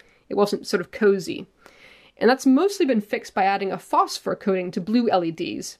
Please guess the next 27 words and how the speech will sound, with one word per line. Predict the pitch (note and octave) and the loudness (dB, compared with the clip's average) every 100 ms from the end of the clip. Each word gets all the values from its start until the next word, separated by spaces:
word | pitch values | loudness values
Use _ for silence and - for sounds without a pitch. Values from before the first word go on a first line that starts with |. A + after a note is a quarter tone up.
| _ | _
but | C#4 - | -8 0
phosphors | C#4+ D#4 - A3+ | 0 0 0 0
are | G#3+ | 2
very | G#3 A#3 D4 | 0 0 0
inefficient | C4+ B3 A3+ C4+ - - | 2 0 2 -4 -4 -8
converters | G3+ G3+ G3+ F#3 | -4 0 0 0
of | G3+ E3+ | -4 -2
blue | A3+ | -2
light | G#3 F#3 | 2 0
into | F3+ E3 G3+ | 0 -8 -6
red, | G3+ G3 - F3+ _ _ _ | 0 0 -2 -12 _ _ _
so | - - | -4 2
we're | G#3+ | 2
starting | G#3 C4 E4 B3 | 4 2 2 2
to | G3 | -2
see | - G#3 | -4 -6
quantum | - C#4 D4+ A3+ | -2 0 2 2
dots, | F#3+ - - | 2 -2 -4
which | G#3 G3+ | -6 -4
are | |
much | G3+ C4 - | -2 -2 -2
more | F#3+ | -6
efficient | D#3+ A#3 C4+ - | -2 -2 -2 -4
in | F#3+ | -2
making | F3+ - | -2 -2
this | F3 - | -10 -8
conversion, | G3 F3+ - - F#3+ | -6 -4 -6 -6 -12